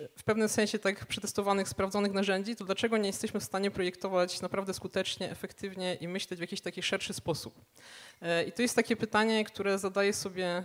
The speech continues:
duża część teraz środowiska projektowego. Wydaje mi się, że raport I P C C był taką cezurą właściwie, gdzie wszyscy zaczęli myśleć, „Okej, kurczę, coś się dzieje, musimy coś zrobić, co możemy zrobić? Mamy projektowanie, ono jest narzędziem, ma różne narzędzia”,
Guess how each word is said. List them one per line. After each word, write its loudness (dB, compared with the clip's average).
duża -2
część -4
teraz -4
środowiska -2
projektowego. -2
Wydaje 0
mi 2
się, -2
że 0
raport 4
I -2
P -8
C -4
C -4
był -6
taką -2
cezurą -2
właściwie, -6
gdzie -4
wszyscy -2
zaczęli -2
myśleć, -2
„Okej, -2
kurczę, -4
coś -6
się -6
dzieje, 4
musimy 2
coś -2
zrobić, 2
co -2
możemy 4
zrobić? 2
Mamy 0
projektowanie, 0
ono 0
jest -2
narzędziem, 0
ma 8
różne 4
narzędzia”, 2